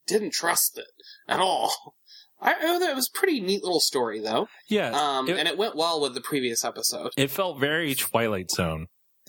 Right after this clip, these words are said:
Speaker 1: Mm-hmm,
Speaker 2: where it's
Speaker 1: mm-hmm.
Speaker 2: like, "Oh, everything's great. This place is paradise. Oh, wait, there's a catch."
Speaker 1: Yeah, right, right.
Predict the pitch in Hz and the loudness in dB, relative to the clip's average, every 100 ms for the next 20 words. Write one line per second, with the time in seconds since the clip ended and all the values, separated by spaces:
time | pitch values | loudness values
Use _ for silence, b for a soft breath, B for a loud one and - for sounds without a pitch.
0 | - 170 175 175 151 113 98 143 139 104 | -4 -2 0 0 0 0 0 0 2 0
1 | 95 _ - 131 151 131 135 156 143 151 | -2 _ -2 0 2 0 0 0 0 0
2 | 151 143 - - 180 226 - 139 - 165 | 0 0 0 0 0 0 0 0 0 0
3 | 165 175 151 - - - 160 208 160 123 | 0 0 -2 -2 -6 0 0 2 0 0
4 | 101 90 - - - 131 120 113 98 95 | 0 0 -4 -2 0 2 2 0 0 0
5 | 90 - - 90 80 - - - _ _ | 0 -2 -4 -6 -6 -6 -8 -10 _ _
6 | _ _ - 120 135 113 110 117 160 - | _ _ -8 0 0 0 -2 -2 -2 -4
7 | 127 175 | -4 -4